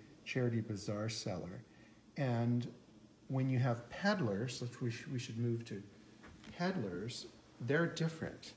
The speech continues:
In eighteen forty-two, peddlers had to be licensed to peddle,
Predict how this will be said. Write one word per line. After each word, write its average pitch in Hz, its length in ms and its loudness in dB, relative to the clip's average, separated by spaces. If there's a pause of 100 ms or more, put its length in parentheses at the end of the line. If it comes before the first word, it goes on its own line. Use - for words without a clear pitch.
(360)
In 135 100 0
eighteen 151 420 4
forty-two, 120 920 2 (1040)
peddlers 135 400 4
had 131 200 4
to 131 60 0
be 113 160 -2
licensed 107 760 0
to - 60 -12
peddle, 107 460 -2